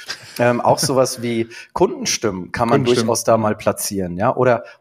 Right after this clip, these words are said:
Speaker 1: häufige Fragen, die ich und meinen Kunden und meinen Kundinnen beantworte. Oder auch ein paar Zahlen, Daten, Fakten. Wie viel
Speaker 2: Mhm.
Speaker 1: Unternehmen hast du schon geholfen?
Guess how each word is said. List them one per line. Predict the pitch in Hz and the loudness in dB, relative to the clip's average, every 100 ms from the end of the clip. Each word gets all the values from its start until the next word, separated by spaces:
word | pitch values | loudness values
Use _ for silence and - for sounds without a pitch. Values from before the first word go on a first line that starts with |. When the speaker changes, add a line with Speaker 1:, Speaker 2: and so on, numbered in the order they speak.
| - | 0
Speaker 1:
häufige | 143 185 180 156 | 0 2 0 0
Fragen, | - 123 143 147 147 | 0 2 2 2 -4
die | 127 135 | -4 -6
ich | - | -4
und | 143 | -4
meinen | 135 127 123 | 0 0 0
Kunden | 139 135 135 131 | -4 -4 -6 -6
und | 127 | -4
meinen | 117 120 | -4 -4
Kundinnen | - 131 123 117 | -6 -6 -6 -4
beantworte. | 117 120 127 92 85 - _ _ _ _ | -4 -6 -8 -10 -12 -14 _ _ _ _
Oder | 143 156 147 | -8 -6 -6
auch | - | -8
ein | 139 | -6
paar | 147 135 | -6 -6
Zahlen, | - 131 143 131 | -2 0 0 0
Daten, | 120 135 127 | 0 -2 -6
Fakten. | - 139 - 98 95 | -6 -6 -6 -12 -8
Wie | 135 | -8
viel | 147 - 135 | -6 -4 -2
Speaker 2:
Mhm. | |
Speaker 1:
Unternehmen | - - 120 123 123 117 | -2 0 -2 0 -2 -2
hast | 135 - | -2 -2
du | |
schon | 120 107 98 | -2 0 0
geholfen? | 95 92 85 - 90 | -2 -4 -6 -10 -18